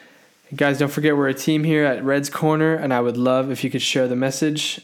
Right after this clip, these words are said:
I would greatly appreciate it because y-, you know what? If I helped you and then you help someone and they go help another person, it's just a domino effect chain reaction of how many people we can actually get out there and help.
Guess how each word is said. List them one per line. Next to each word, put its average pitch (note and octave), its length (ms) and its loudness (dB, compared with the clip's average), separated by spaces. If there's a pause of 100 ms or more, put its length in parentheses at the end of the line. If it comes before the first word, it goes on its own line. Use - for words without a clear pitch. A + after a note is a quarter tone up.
I B2+ 120 -2
would A#2+ 160 -2
greatly E3 280 2
appreciate C#3 480 0
it B2 160 -4
because B2 380 -2
y-, B2 200 -12
you C#3+ 120 -4
know C#3 160 0
what? C3+ 400 -4 (260)
If - 140 -4
I C#3+ 80 2
helped D3 320 0
you C#3 400 0
and C3 100 -2
then A#2+ 120 -2
you B2 80 -2
help B2 180 -4
someone B2 380 -2
and A#2 100 -6
they A#2+ 100 -4
go A#2+ 140 -4
help B2 220 -8
another A#2+ 240 -6
person, B2 500 -8 (300)
it's - 100 -14
just E3 180 -4
a D3 40 -4
domino A#2+ 420 0
effect A#2+ 320 -6
chain B2+ 240 -2
reaction A#2 420 -4
of A#2 100 -4
how A#2+ 140 -6
many A#2+ 200 -2
people A#2 340 -4
we A2+ 100 -4
can A#2+ 120 -8
actually A#2+ 260 -8
get A#2 140 -2
out A2+ 140 -4
there A#2 100 -2
and A#2 100 -4
help. A#2 240 -6